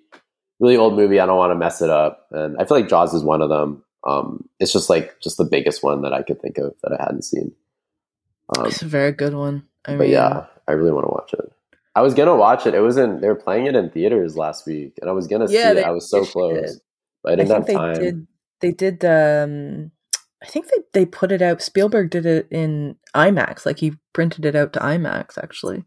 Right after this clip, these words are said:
Speaker 1: Yeah, that, I hope I can find it, 'cause that would be really cool. <laughs> He, he was competing with Avatar or something. Is that his
Speaker 2: I know.
Speaker 1: <laughs>
Speaker 2: I don't
Speaker 1: the
Speaker 2: understand what
Speaker 1: Avatar,
Speaker 2: was
Speaker 1: really?
Speaker 2: going on in that, like, very brief period. Like, I think Jaws got reissued,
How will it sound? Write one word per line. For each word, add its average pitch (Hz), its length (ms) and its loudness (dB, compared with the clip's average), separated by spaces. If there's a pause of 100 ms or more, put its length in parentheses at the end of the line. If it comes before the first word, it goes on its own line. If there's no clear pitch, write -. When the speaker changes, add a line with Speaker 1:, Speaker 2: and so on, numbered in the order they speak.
(160)
Speaker 1:
Yeah, 73 160 4
that, 73 300 2 (200)
I 71 160 0
hope 85 220 0
I 85 60 2
can 87 140 0
find 71 280 -4
it, - 200 -6 (200)
'cause - 100 -10
that 69 120 0
would 69 100 -4
be - 80 -2
really - 260 -4
cool. - 160 -14
<laughs> 90 320 0 (240)
He, 113 140 0
he 139 120 4
was 135 160 2
competing 110 400 0
with 95 120 0
Avatar 95 480 0
or 104 40 2
something. 101 340 -4
Is 85 100 -4
that 90 160 -2
his 90 100 -2
Speaker 2:
I 110 100 -2
know. 143 420 -6 (120)
Speaker 1:
<laughs> - 140 -4
Speaker 2:
I 214 140 2
don't - 160 2
Speaker 1:
the - 60 -2
Speaker 2:
understand - 340 -2
what 113 80 2
Speaker 1:
Avatar, 87 60 0
Speaker 2:
was - 180 -4
Speaker 1:
really? 95 120 -6 (220)
Speaker 2:
going 185 300 0
on 147 240 0
in 151 100 -2
that, 143 180 -4
like, 143 180 -6
very 139 280 0
brief 135 480 -6 (420)
period. 131 480 -4
Like, 131 140 0
I - 100 -2
think 165 400 -6 (1900)
Jaws 214 460 -2
got 214 220 -2
reissued, 156 720 -2